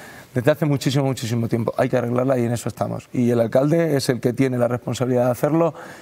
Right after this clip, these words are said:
y no tiene por qué delegar esa responsabilidad en otras personas que, que, que no tienen el protagonismo que el alcalde.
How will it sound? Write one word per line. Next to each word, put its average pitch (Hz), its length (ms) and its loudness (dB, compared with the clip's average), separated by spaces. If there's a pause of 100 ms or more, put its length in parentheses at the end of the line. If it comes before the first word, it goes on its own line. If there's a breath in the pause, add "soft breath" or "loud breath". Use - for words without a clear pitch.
(140 loud breath)
y 131 80 0
no 135 100 2
tiene 139 220 0
por 120 240 -2
qué 135 280 -2 (460 loud breath)
delegar 143 680 2
esa 139 200 0
responsabilidad 127 880 2
en 123 180 0
otras 131 260 0
personas 147 480 -2
que, - 180 -2
que, - 180 -6
que 123 140 -4
no 123 140 0
tienen 127 220 0
el 117 80 -2
protagonismo 120 520 0
que 117 80 -2
el 117 60 0
alcalde. 110 340 -4